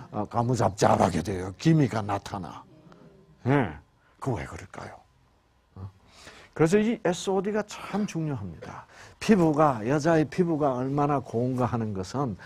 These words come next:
아무리 밖에서 때려 바르느냐, 어, 어,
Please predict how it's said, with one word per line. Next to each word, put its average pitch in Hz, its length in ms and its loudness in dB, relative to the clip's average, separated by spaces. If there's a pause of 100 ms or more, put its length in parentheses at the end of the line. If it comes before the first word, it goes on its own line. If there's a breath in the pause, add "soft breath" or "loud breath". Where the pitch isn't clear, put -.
(220 loud breath)
아무리 175 640 2 (320 loud breath)
밖에서 156 460 2 (140)
때려 147 300 4
바르느냐, 104 580 -6
어, - 1600 -8
어, 98 80 -8